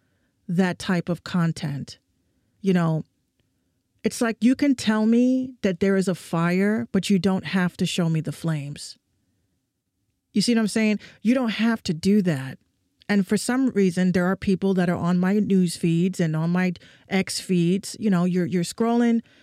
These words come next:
and, you know, you're, you're looking for content that's wholesome because we are on the internet, right? We're looking for wholesome content, something that's going to nourish our spirituality. And that also upsets people because they feel like,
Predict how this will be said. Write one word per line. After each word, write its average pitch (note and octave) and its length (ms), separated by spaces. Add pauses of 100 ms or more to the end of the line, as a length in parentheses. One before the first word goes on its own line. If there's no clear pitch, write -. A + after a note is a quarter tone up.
(240)
and, B3 200
you C4 80
know, A#3+ 120
you're, A3 220
you're A#3 200
looking C4+ 300
for A#3+ 140
content G#3+ 580
that's F3 200
wholesome D#3+ 440
because G#3 280
we A#3+ 120
are C4 240
on A#3 140
the A3 140
internet, F3+ 520
right? F3+ 320 (800)
We're A3+ 100
looking C4 260
for A#3+ 140
wholesome A#3 440
content, A3 600
something G3+ 400
that's F3+ 200
going F3 240
to F3+ 100
nourish F#3+ 460
our D#3 200 (240)
spirituality. G3+ 840 (260)
And A#3 160
that B3+ 160
also B3+ 400
upsets E3 460
people D#3+ 520 (360)
because G#3+ 300
they A#3 120
feel C4 320
like, A#3 300